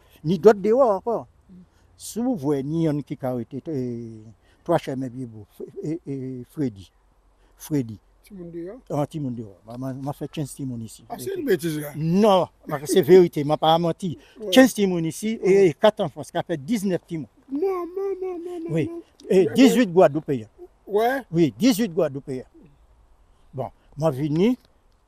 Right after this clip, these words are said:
Speaker 1: c'était Zabim, moi, t'es pour été. Case là, commencé, moi, pas fini, Zabim,
Speaker 2: Mm.
Speaker 1: puisque c'était, c'est, il y avait terre à madame, maman. Moi, fait à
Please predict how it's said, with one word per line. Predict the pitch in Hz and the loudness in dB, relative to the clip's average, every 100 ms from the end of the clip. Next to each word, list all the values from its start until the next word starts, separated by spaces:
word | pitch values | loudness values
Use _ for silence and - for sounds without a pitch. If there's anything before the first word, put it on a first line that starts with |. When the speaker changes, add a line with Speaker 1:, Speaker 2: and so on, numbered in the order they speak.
| _ | _
Speaker 1:
c'était | - - 160 180 | -8 -4 0 0
Zabim, | 147 143 143 | 0 -2 -2
moi, | 151 139 | -2 -4
t'es | 139 | -6
pour | 165 143 | -6 -4
été. | 135 - 202 208 _ _ - | -2 0 0 -2 _ _ 2
Case | 151 135 | 2 2
là, | 175 | -4
commencé, | - 180 160 135 185 | -2 -2 -2 -4 -4
moi, | 170 143 | -2 -2
pas | 165 | -2
fini, | 151 170 147 147 135 | -2 -6 -6 -6 -6
Zabim, | 135 120 170 | -6 -4 -6
Speaker 2:
Mm. | 190 | -6
Speaker 1:
puisque | 151 - | -10 -12
c'était, | 127 127 143 | -14 -12 -12
c'est, | 160 139 | -10 -12
il | 165 | -8
y | |
avait | 135 143 | -8 -8
terre | - 165 139 | -6 -6 -4
à | |
madame, | 131 123 120 | -6 -10 -12
maman. | 127 113 - _ _ | -12 -14 -18 _ _
Moi, | 143 135 | -10 -8
fait | 160 | -8
à | - | -8